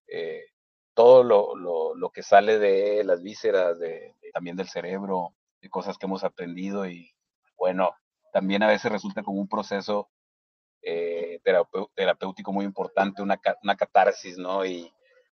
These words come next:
quiero agradecer a toda la audiencia que ha estado recibiendo,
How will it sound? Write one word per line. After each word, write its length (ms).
quiero 180
agradecer 420
a 100
toda 340
la 80
audiencia 680
que 100
ha 40
estado 360
recibiendo, 920